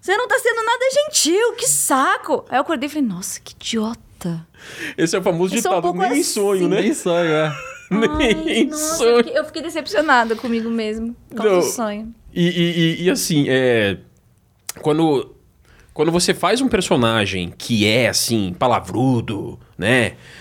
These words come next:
Speaker 2: É, muita gente gosta de fazer o personagem, né, no mundo artístico, oposto ao que aquela pessoa é
Speaker 1: Sim.
Speaker 2: como personalidade, né?
Speaker 1: Sim.
Speaker 2: Então a pessoa tem uma personalidade no dia a dia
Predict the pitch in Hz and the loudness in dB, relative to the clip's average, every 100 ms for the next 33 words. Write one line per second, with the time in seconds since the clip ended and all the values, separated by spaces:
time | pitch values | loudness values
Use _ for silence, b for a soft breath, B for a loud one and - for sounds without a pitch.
0 | B B - - 160 247 196 180 160 147 | B B -2 0 0 0 0 0 2 0
1 | 156 143 135 127 139 123 120 98 113 123 | 0 -2 -2 0 -2 0 0 0 0 0
2 | 101 90 85 82 _ - 98 110 98 107 | 0 -4 -8 -14 _ -8 0 0 2 0
3 | 104 90 - 147 - 92 - b - 185 | 0 0 -2 -2 -4 -10 -14 b -4 -2
4 | 175 214 - 208 - _ _ _ _ _ | 2 0 0 -6 -8 _ _ _ _ _
5 | - 180 170 175 151 160 143 151 - 151 | 0 2 2 0 0 2 2 0 2 4
6 | 120 120 - - - - 165 135 117 120 | 4 2 -6 -18 -16 -12 -6 -2 0 2
7 | 110 117 107 98 87 80 82 101 92 185 | 0 0 -2 -2 -4 -6 -10 -8 -6 -6
8 | 165 - 123 123 139 143 131 127 120 120 | -8 -4 -2 0 -2 -2 0 -2 0 0
9 | 110 107 104 101 95 92 95 120 | 2 0 0 -2 0 0 2 2